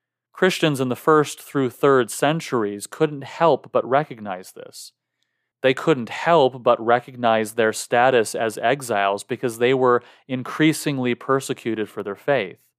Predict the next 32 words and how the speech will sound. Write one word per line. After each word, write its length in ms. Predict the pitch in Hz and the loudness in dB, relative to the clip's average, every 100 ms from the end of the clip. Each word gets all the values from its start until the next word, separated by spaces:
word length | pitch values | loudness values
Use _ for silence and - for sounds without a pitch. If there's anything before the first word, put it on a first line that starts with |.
| - | 2
But 120 | 120 | 4
with 180 | 131 139 | 4 4
the 100 | 123 | 4
legalization 880 | 127 170 165 156 139 147 147 - 139 | 4 4 6 4 4 4 4 0 -2
of 120 | 127 | 0
Christianity 760 | 147 135 - 127 123 127 127 | 0 -2 -4 0 2 2 0
in 140 | 120 107 | -2 -6
three 260 | - 127 | -4 -2
thirteen 800 | 120 117 110 - 147 143 139 139 135 _ _ _ - | 0 0 0 -2 -6 -4 -6 -8 -14 _ _ _ -6
and 320 | 117 127 127 | 0 0 0
the 60 | |
declaration 720 | 107 120 127 127 117 120 123 123 | 2 2 2 2 4 2 0 -6
of 100 | 107 | -6
Christianity 680 | - 127 - 117 117 113 110 | -6 -6 -6 -4 -4 -4 -6
to 120 | 117 | -4
be 120 | 113 | -4
the 140 | 113 110 | -2 -4
official 640 | - 135 - 123 113 110 _ _ | -2 -4 0 4 4 2 _ _
religion 480 | 117 113 127 127 127 | 0 4 4 2 -2
of 80 | 110 | -2
the 100 | 110 | 0
Roman 300 | 117 120 110 | 2 2 0
Empire 520 | 123 143 120 107 107 | 0 -2 -2 0 0
in 120 | 104 | -6
three 240 | - 131 127 | -6 -6 -2
ninety-two, 960 | 113 110 104 101 - 175 127 98 101 _ _ _ _ | -2 -4 -8 -10 -2 0 0 -2 -8 _ _ _ _
Christians 800 | - - 170 - 156 143 131 123 - | -6 2 2 2 0 2 -2 -6 -6
essentially 880 | 127 110 - 156 170 - 139 123 | -6 -6 0 0 0 -2 0 2
were 220 | 110 113 | 2 2
lulled 640 | 110 113 120 135 120 113 110 | 2 4 4 6 4 2 -2
into 280 | 113 110 107 | -8 -10 -10
passivity. 800 | - 110 - 147 120 101 92 | -4 -4 -2 -2 0 -2 -8